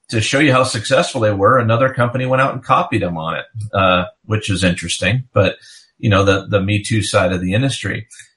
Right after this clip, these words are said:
Another one I've seen, uh, Strike Industries. Um, you know, those guys, I, I don't know how they do it. They get a lot of product to market. Um, they always seem to be right there. So they had a,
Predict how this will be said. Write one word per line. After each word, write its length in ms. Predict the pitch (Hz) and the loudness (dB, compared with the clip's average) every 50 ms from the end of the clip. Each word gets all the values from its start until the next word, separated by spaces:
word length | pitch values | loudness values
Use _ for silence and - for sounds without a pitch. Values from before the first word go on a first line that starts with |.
| _ - | _ -4
Another 360 | - 107 107 123 147 165 160 | -2 2 2 4 4 4 4
one 320 | 139 120 117 117 117 117 | 4 4 4 4 2 2
I've 220 | - - 110 110 107 | 2 2 0 0 0
seen, 480 | - - 120 117 113 113 110 110 - - | 0 -2 -2 0 2 2 2 2 0 0
uh, 340 | - 101 98 95 95 92 92 | 0 0 2 2 2 0 0
Strike 480 | - - - 123 120 120 107 - - | -2 -2 0 2 2 4 2 0 -4
Industries. 800 | - - 131 135 139 143 - - 147 147 165 170 - - - - _ _ - | -8 -6 -6 -4 -4 -6 -6 -6 -4 -4 -4 -4 -6 -10 -12 -16 _ _ -6
Um, 640 | - 107 104 101 98 98 98 98 95 95 92 92 92 - _ _ _ _ _ _ _ _ | -2 0 2 2 2 2 2 0 0 0 -2 -2 -4 -6 _ _ _ _ _ _ _ _
you 120 | 113 117 | -2 0
know, 200 | 117 113 113 113 | 2 4 4 4
those 320 | 107 95 113 147 165 160 - | 4 4 4 2 2 2 2
guys, 500 | - 123 113 113 110 107 95 - - - - | 2 2 4 4 4 2 0 -4 -6 -6 -6
I, 80 | 90 - - - | -6 -6 -4 -2
I 100 | 107 131 | 0 0
don't 180 | 151 147 127 113 | 2 2 2 2
know 180 | 113 - 120 | 2 2 2
how 260 | 110 - 104 101 101 | 2 2 4 4 4
they 160 | 101 101 98 92 | 2 2 0 0
do 200 | 85 101 113 117 | 0 0 2 2
it. 180 | 98 87 - | 0 0 0
They 140 | 101 104 110 | -2 -2 -2
get 280 | 110 120 117 107 - - - | 0 0 0 -2 -2 -2 -2
a 100 | 101 98 | -2 -2
lot 380 | 98 92 87 92 101 107 110 | -2 -2 -2 0 2 2 2
of 100 | 107 107 | 2 0
product 400 | - 110 101 101 101 98 - - | 0 2 2 2 2 2 -2 -6
to 60 | - 92 | -6 -6
market. 500 | 87 87 87 90 - - - - - - - 104 - 110 | -2 0 0 0 -2 -2 -4 -6 -6 -6 -10 -14 -12 -10
Um, 320 | - 95 92 90 90 90 87 | -8 -6 -6 -4 -6 -6 -6
they 100 | 90 92 | -6 -4
always 240 | 95 101 107 110 - | -2 -2 -2 -2 -2
seem 200 | - 107 104 101 | -2 -2 -2 -2
to 60 | 101 | -2
be 220 | 92 98 98 95 | -2 0 -2 0
right 280 | 92 92 98 101 98 - - | 0 0 0 0 -2 -2 -4
there. 320 | 98 92 90 87 78 - | -2 0 0 0 0 0
So 180 | - - - 92 | -4 -6 -8 -6
they 160 | 90 90 87 87 | -4 -4 -4 -2
had 180 | 101 98 95 | -2 -2 0
a, 160 | 92 92 92 | 0 0 -2